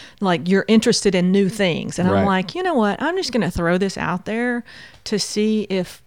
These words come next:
Speaker 1: if he's really <laughs> interested in
Speaker 2: New things.
Speaker 1: new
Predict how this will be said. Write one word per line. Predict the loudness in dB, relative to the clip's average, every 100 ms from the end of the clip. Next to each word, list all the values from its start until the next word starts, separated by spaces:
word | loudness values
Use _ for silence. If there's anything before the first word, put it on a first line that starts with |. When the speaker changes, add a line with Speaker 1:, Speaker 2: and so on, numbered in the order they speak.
| -6
Speaker 1:
if | -2
he's | 0 2
really | 4 4 4 4
<laughs> |
interested | 2 2 0 0 -2 -2 0
in | 0 2 2 2
Speaker 2:
New | 0 -2
things. | -2
Speaker 1:
new | 6 8 10 10 8 8 6 4